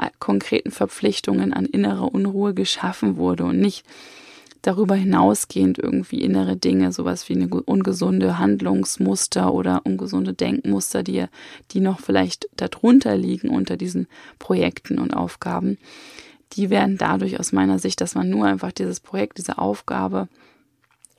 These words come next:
löst oder abhakt, ähm, nicht gleichzeitig mitgelöst, denn man läuft dann <laughs> schnell Gefahr,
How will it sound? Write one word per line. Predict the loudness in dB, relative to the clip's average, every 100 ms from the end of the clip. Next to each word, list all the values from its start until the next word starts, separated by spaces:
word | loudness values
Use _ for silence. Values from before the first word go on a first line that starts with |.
| -2
löst | 4 8 10 8 6
oder | -2 2
abhakt, | 0 0 0 0 -2 -10 -20 -20 -20 -20 _ -4
ähm, | 0 2 2 4
nicht | 6 6 6
gleichzeitig | 0 -2 -2 -2 -2 -2 -2
mitgelöst, | -2 -2 -2 -2 0 -2 -4 -4
denn | 0 0 -2 -8 -20 -6
man | 0 2
läuft | 4 4 2
dann | 0
<laughs> |
schnell | 2 0 4 4
Gefahr, | 6 4 2 -4 0 2